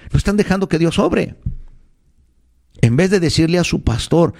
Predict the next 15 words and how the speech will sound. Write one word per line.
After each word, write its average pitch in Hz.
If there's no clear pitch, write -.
"Pastor, 156
estamos 143
orando 147
y 117
gracias 143
a 120
Dios 139
por 139
su 139
vida, 139
la 123
gloria 151
es 131
de 131
Dios", 143